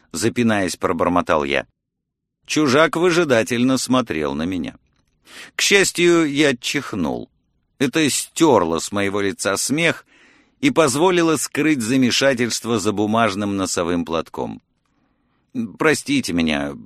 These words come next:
простите", — заторопился я. "У меня самого всего четырнадцать книг. Не часто доводится увидеть на пирсе в Венеции Нью-Йоркскую публичную библиотеку". В маленьких,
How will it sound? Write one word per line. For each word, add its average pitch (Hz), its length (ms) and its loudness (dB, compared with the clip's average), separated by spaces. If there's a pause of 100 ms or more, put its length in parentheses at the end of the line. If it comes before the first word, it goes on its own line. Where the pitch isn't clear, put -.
простите", — 110 600 0
заторопился 80 680 -6
я. 67 240 -2 (640)
"У 165 100 -4
меня 202 380 2
самого 160 840 2
всего 143 320 -4
четырнадцать 143 920 -2
книг. 143 480 -2 (480)
Не 160 200 2
часто 135 460 0
доводится 101 560 0
увидеть 113 520 0
на 95 180 -2
пирсе 120 520 -2
в 78 60 -4
Венеции 104 920 0 (300)
Нью-Йоркскую 139 1000 2
публичную 113 680 0
библиотеку". 123 800 -2 (1600)
В 67 180 -6
маленьких, 127 1000 0